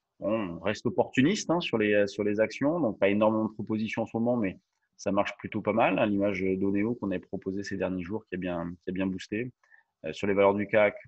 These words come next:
c'est assez régulier, il y a pas, il y a pas de quoi envisager un gros trou d'air, il y a pas de quoi envisager une forte hausse. Donc voilà, nous, c'est exactement ça qu'on joue. Et en intraday, eh bien, on essaye de, d'accumuler des écarts. Donc là, ce que j'ai acheté à trente et un, ben, je vais me mettre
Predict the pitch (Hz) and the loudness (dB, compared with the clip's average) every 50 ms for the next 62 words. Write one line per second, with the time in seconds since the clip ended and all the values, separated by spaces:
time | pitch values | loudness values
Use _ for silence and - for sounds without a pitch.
0 | _ _ _ - - - 92 90 - - 98 92 101 95 107 107 104 104 107 113 | _ _ _ -14 -6 -4 -4 -2 -2 -4 -4 -4 -4 -2 -2 -2 0 0 2 2
1 | 104 98 - - 98 82 - - _ _ _ _ _ _ _ - 123 123 - 165 | 2 2 0 0 -2 -4 -4 -10 _ _ _ _ _ _ _ 2 2 6 8 8
2 | 160 151 151 147 143 - - 151 156 156 151 139 127 127 131 123 135 135 123 117 | 8 8 8 4 4 4 6 6 8 10 10 8 8 6 4 6 6 6 6 4
3 | 127 135 131 123 101 104 113 107 - - 120 117 120 127 143 160 170 160 143 123 | 4 2 4 2 4 2 0 0 0 -4 -2 2 4 4 4 4 2 2 2 4
4 | 117 110 - - 131 135 135 - - 139 135 131 120 120 110 113 110 110 135 143 | 2 2 4 2 0 0 0 -6 -6 -2 -2 0 0 0 0 -2 -2 0 0 -2
5 | 123 - - 110 - - 110 92 85 85 - - - 98 98 92 - - 98 95 | -2 -2 -4 -4 -2 -2 -2 -2 -2 -4 -8 -12 -8 -6 -6 -6 -6 -4 -4 -2
6 | 82 73 - - 98 110 123 120 - - - - 98 95 95 117 - - 110 107 | -2 -2 -4 -4 -6 -4 -4 -4 -6 -10 -8 -6 -4 -2 -2 -2 -4 -4 -6 -6
7 | 107 101 - - 113 98 - 101 92 92 110 123 131 - _ _ _ _ _ _ | -6 -6 -4 -4 -4 -2 -2 -6 -4 -2 -4 -4 -4 -6 _ _ _ _ _ _
8 | _ - 95 107 107 107 113 113 110 107 - - 104 98 98 107 113 - - 85 | _ -2 2 4 4 4 4 4 2 2 2 0 2 2 2 0 0 -4 -6 -8
9 | 90 92 98 101 101 95 95 - - 107 107 104 92 90 92 - - - 98 95 | -6 -4 -2 -2 -2 -2 -4 -4 -6 -4 -4 -4 -4 -6 -6 -6 -4 -4 -4 -4
10 | - - 104 104 104 101 101 98 101 104 98 - 92 87 87 92 87 90 - 95 | -2 -2 0 0 2 2 0 0 0 -2 -2 0 2 2 2 2 -2 -4 -2 -2
11 | 92 98 92 - - 92 87 90 87 - - 92 92 _ - 95 92 - 98 92 | -2 -2 -2 -4 -8 -6 -4 -4 -4 -4 -4 -6 -6 _ -6 -8 -8 -6 -4 -4
12 | 87 92 98 92 87 85 - 90 90 90 87 90 | -2 -2 -2 -4 -6 -8 -8 -6 -6 -6 -6 -8